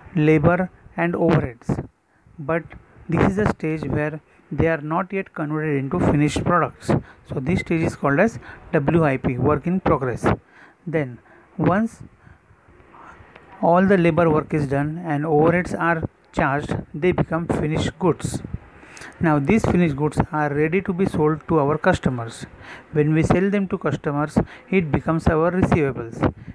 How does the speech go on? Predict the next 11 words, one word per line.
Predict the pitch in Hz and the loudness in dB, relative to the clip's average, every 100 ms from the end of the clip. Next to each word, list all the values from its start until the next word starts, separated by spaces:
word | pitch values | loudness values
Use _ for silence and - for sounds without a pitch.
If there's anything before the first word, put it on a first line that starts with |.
| - | -6
which | 160 190 | -2 0
may | 190 160 | 0 -2
be | 160 | -2
in | 147 | 0
the | 156 | 0
form | - 147 147 | 0 0 0
of | 156 151 | 0 0
debtors | 143 143 151 147 - - - - - | 0 2 2 0 -2 -4 -12 -10 0
or | 147 156 165 - - - - _ - 156 | 0 0 -4 -10 -20 -20 -20 _ -10 0
bills | 190 175 | 0 2
receivable. | 147 - 135 120 117 | -4 -4 -4 -4 -6